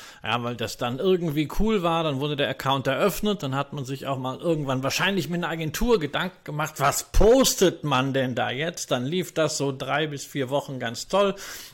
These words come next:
und man hatte einhundertdreißig Follower und dann war irgendwann derjenige, der das mal gemacht hat, im Urlaub und für die Agentur gab's auch kein Mandat mehr. So, und jetzt schleppt sich das dann so hin, ne? Ab und zu geht dann mal jemand aus der P-R-Abteilung hin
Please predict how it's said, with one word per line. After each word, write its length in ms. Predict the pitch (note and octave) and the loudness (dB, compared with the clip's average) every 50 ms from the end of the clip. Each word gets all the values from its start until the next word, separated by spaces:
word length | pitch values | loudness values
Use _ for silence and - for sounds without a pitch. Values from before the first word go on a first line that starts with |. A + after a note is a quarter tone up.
| - | -10
und 100 | - C#3 | -8 -6
man 160 | C3+ C3+ C3+ C3 | -4 -4 -2 -2
hatte 320 | D#3 D#3+ - - D#3+ - | -2 -2 -2 -4 -6 -6
einhundertdreißig 1040 | - C#3+ D3 D3 D3 C#3+ C#3 C3+ C3+ B2+ - - - A#2+ C3+ C#3 C3+ - B2 - | -4 -4 -4 -4 -4 -6 -4 -4 -6 -6 -6 -4 -4 -2 -2 -2 -4 -6 -8 -8
Follower 720 | - - F3 F#3 G3 G3+ G3+ F#3+ F#3 F#3+ F#3 F#3+ F#3 E3+ - | -2 0 2 4 4 4 4 4 6 6 6 6 4 2 0
und 160 | - C3 C3+ | -4 -4 -4
dann 200 | C3 B2+ C3+ C3+ | -4 -6 -4 -2
war 140 | C3 C3 - | -2 -2 -2
irgendwann 460 | - D#3+ D3+ C#3+ C3+ C3 C3 C3+ B2+ | -2 -2 -2 -2 -2 -2 -4 -2 0
derjenige, 480 | D3 D3 D3 C#3 C#3 D3 C#3+ C#3 C3 C3+ | 0 0 0 0 -2 -2 -4 -4 -4 -2
der 100 | C#3 C3 | 0 0
das 180 | C3+ C3 B2+ - | 0 0 0 -2
mal 120 | B2+ B2 | -4 -4
gemacht 460 | A#2+ B2+ B2+ C#3+ E3 E3 - - - | -2 -4 -2 0 -2 -2 -2 -2 -2
hat, 160 | D#3 D3 C#3+ | 0 0 0
im 140 | B2+ C#3 D3 | -2 -6 0
Urlaub 520 | F#3 G#3+ A3 A3 G#3+ G#3 G#3 G#3+ G#3+ G#3 - | 2 4 4 6 6 4 4 4 4 2 0
und 180 | - D3+ D3 | -4 -6 -6
für 140 | - - D3+ | -6 -6 -4
die 140 | C#3+ C#3+ F2+ | -2 -2 0
Agentur 480 | C3+ C3 C3+ C3 - - E3+ D#3+ D#3 | -2 -2 -4 -6 -6 -2 -2 0 0
gab's 240 | C3 C3 C3 C3 - | 2 0 0 -2 -2
auch 260 | - - F3+ F3 - | 0 0 0 0 2
kein 220 | - G#3 F#3+ F#3+ F#3+ | 2 2 2 4 4
Mandat 540 | F#3+ F#3+ F#3 D#3+ E3+ E3 F3 F#3 F3+ - - | 2 2 2 2 4 4 4 4 2 2 2
mehr. 200 | F#3 F3+ F#3 - - - - - - - | 2 2 2 2 0 -6 -12 -12 -12 -10
So, 220 | C3 - F3 F3 E3 | -2 2 4 4 4
und 160 | D3+ D#3 D3+ | 4 2 2
jetzt 200 | E3 E3+ E3+ - | 0 0 0 0
schleppt 340 | - F#3+ G3 G3+ G3 - - | 0 2 2 2 0 -2 -2
sich 180 | - G3+ - | -2 -2 0
das 240 | - F#3+ F3 E3 - | 2 2 2 2 2
dann 220 | - F#3+ E3+ E3+ D#3 | 2 0 2 2 2
so 180 | D3+ F3+ E3+ | 2 4 4
hin, 300 | D3 F#3+ G#3 E3+ C3 A2 | 6 6 4 4 2 0
ne? 240 | A2 A#2+ D3 D#3+ - | 0 -2 -2 -2 0
Ab 180 | E3 F3 E3+ - | 0 -2 0 0
und 180 | F3 D#3 D3 | -2 -2 -2
zu 340 | - - F#3+ G3+ G#3+ G#3+ G3+ - - - - - _ | -2 0 0 2 2 2 0 -2 -8 -18 -18 -8 _
geht 240 | - F3+ F3+ F3+ | 0 0 2 2
dann 300 | F3 E3+ D#3+ D#3+ D#3 D#3 | 2 0 0 0 -2 -2
mal 400 | D#3 D3+ D3 D3 D3 D3 D3 C3+ | 0 0 2 2 2 0 0 -2
jemand 320 | D3 D3 D#3 D#3 D3+ D3 C3 | -2 -2 -2 -2 -2 -2 -2
aus 120 | C#3+ - | -4 -2
der 180 | - D#3 C3+ - | -2 -4 -4 -2
P-R-Abteilung 760 | - D3+ A#2 D3 C3 C#3+ D#3 D3+ - F3+ D#3 D3+ C#3+ C#3 C3+ | -2 -2 0 0 -2 -2 -4 -4 -2 0 0 0 2 0 0
hin 380 | C#3+ F3 G3+ A3+ B3 A#3 G3+ | 2 2 2 2 2 0 -2